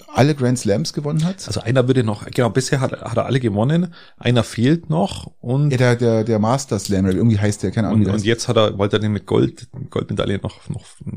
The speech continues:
Speaker 2: Gold, Gold Master, keine Ahnung.
Speaker 1: Da muss ich aber auch sagen, den einen Schläger hat er aus Wut beim Schlagen einfach losgelassen, da ist das Publikum gerauscht. Gut, da saß jetzt keiner. Es saßen jetzt bloß ein paar Funktionäre, aber
Speaker 2: <laughs>
Speaker 1: er hat keine Verwarnung, keine Strafe, nix.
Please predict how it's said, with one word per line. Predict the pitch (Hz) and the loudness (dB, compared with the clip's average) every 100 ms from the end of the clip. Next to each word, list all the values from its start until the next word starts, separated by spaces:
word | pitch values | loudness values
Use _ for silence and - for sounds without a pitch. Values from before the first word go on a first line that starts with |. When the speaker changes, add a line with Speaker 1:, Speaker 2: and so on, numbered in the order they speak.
| - | -6
Speaker 2:
Gold, | - 120 - | -4 -4 -6
Gold | - 113 113 - | -4 -2 -4 -8
Master, | 107 107 - - | -6 -6 -8 -10
keine | - - - | -10 -12 -12
Ahnung. | - - - | -10 -10 -8
Speaker 1:
Da | 110 | -4
muss | 147 | -2
ich | 143 | -2
aber | 131 | -4
auch | 120 | -4
sagen, | 110 120 117 - | -2 -2 -2 -6
den | - 110 | -4 -2
einen | - 117 | 0 0
Schläger | 135 117 139 147 143 139 - | 0 -2 -2 -4 -6 -8 -10
hat | - 120 | -2 2
er | |
aus | 104 104 | 2 0
Wut | 139 156 - - - - - - - - - - | -2 -4 -12 -20 -20 -20 -20 -20 -20 -20 -20 -4
beim | 120 131 | 0 0
Schlagen | - 104 135 147 | 0 -2 0 -2
einfach | 127 127 | -2 0
losgelassen, | 127 151 135 139 | 0 0 -4 -2
da | 113 | -4
ist | 113 | -4
das | |
Publikum | 165 127 107 95 | -6 -6 -2 -2
gerauscht. | 90 120 - - - - | 0 -2 -4 -18 -20 -10
Gut, | 113 | -6
da | |
saß | 92 110 | -4 -6
jetzt | - | -6
keiner. | - 135 160 - - - - - - - | -4 -2 -2 -8 -20 -20 -20 -20 -20 -12
Es | - | 0
saßen | 107 113 | 2 2
jetzt | - | 2
bloß | 117 | -2
ein | 110 | 2
paar | 101 | 4
Funktionäre, | 117 104 98 98 135 165 - - - - | 4 4 6 4 2 -2 -4 -20 -20 -18
aber | - 101 98 92 85 - | -2 0 2 0 -2 -10
Speaker 2:
<laughs> | - | -8
Speaker 1:
er | 101 | -6
hat | 104 | -4
keine | - 135 | -2 0
Verwarnung, | 165 95 107 170 | 0 0 -2 -4
keine | - 120 | -4 -4
Strafe, | 135 - - 202 | -4 -8 -8 -4
nix. | 185 - - - | -4 -4 -16 -16